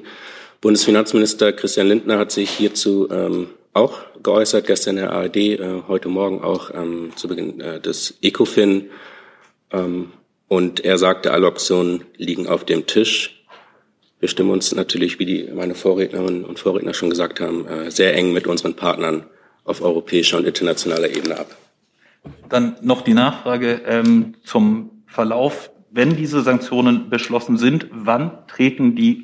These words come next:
Speaker 2: auch konkret in Kraft? Ab wann ist die Wirtschaft dann auch entsprechend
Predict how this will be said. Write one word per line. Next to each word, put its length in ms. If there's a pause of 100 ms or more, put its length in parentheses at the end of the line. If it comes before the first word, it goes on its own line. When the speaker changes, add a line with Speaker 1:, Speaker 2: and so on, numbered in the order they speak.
Speaker 2:
auch 240
konkret 460
in 120
Kraft? 340
Ab 140
wann 320 (520)
ist 260 (160)
die 80
Wirtschaft 300
dann 100
auch 140
entsprechend 480